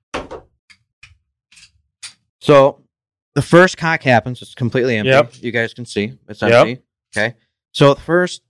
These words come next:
Speaker 1: first trigger pull, as you're aiming, it's designed to allow you to get all the way up into the point.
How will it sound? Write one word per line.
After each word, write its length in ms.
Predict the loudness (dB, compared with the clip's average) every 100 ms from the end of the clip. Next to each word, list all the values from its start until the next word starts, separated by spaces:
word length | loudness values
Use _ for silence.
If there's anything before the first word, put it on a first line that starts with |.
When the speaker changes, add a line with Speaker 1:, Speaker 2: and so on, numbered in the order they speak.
| _ _ 0
Speaker 1:
first 240 | 0 2
trigger 220 | 0 0 0
pull, 420 | -2 -2 -2 -6 _ _ _ _ 0
as 280 | 2 2 -2
you're 140 | -8
aiming, 500 | -6 -2 -2 -2 -6 -8
it's 260 | -10 -8
designed 640 | -8 -6 -2 0 0 -4 -8
to 140 | -4
allow 420 | -2 -2 -2 -2 -4
you 280 | -6 -6
to 280 | -8 -6 -6
get 260 | -4 -6 -2
all 220 | 2 4 2
the 80 |
way 160 | -2 -4
up 140 | -4 -8
into 200 | -8 -8
the 100 | -8
point. 380 | -8 -8 -8